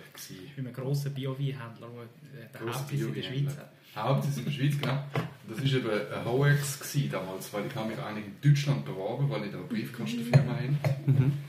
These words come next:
Speaker 1: Und dann hat er aber zu mir gesagt, «Du, ja, wir sind da in Sankt Gallen.» <laughs> Und dann habe ich gefunden, «Ja, ja, Mann.» Und dann ab dem Zeitpunkt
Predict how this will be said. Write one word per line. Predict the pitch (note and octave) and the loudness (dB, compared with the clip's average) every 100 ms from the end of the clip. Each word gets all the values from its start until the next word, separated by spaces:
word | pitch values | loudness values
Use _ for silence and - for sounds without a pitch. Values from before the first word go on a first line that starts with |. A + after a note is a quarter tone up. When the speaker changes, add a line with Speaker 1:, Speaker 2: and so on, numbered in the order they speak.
| - - | -14 -12
Speaker 1:
Und | G2+ | -6
dann | A2 | -2
hat | A2 A2 | -2 0
er | G#2 | 0
aber | G2+ G2 | 0 -2
zu | A2 | -8
mir | |
gesagt, | G#2 - - C3+ | -6 -4 -4 -2
«Du, | D#3 D#3+ D3+ C3 | 0 0 2 0
ja, | G#2 G#2 B2 B2+ A#2 | -2 -4 -4 -4 -6
wir | |
sind | G#2 A2+ - | -4 -6 -4
da | G#2 | -6
in | G#2 | -6
Sankt | G2+ - | -8 -6
Gallen.» | - C#3+ - | -4 -4 -4
<laughs> | - C#3+ - - D#3 - | -4 -4 -6 -6 -2 4
Und | E3 - B3+ D#4 C#4+ E4+ | 4 6 4 4 2 2
dann | C4 C3 | 0 0
habe | A2 | -4
ich | G#2 | -4
gefunden, | A#2+ G#2+ B2 C#3+ D3 D3+ | -8 -4 -4 -2 -2 0
«Ja, | |
ja, | E3 | 2
Mann.» | E3 D3 - - - - - - - - | 4 4 2 -4 -14 -16 -16 -16 -10 -6
Und | G2+ G2 | -4 -2
dann | F2+ | -2
ab | A#2 - | -2 -4
dem | A2+ A#2 | -4 -4
Zeitpunkt | A#2+ A2 A2 | -6 -6 -8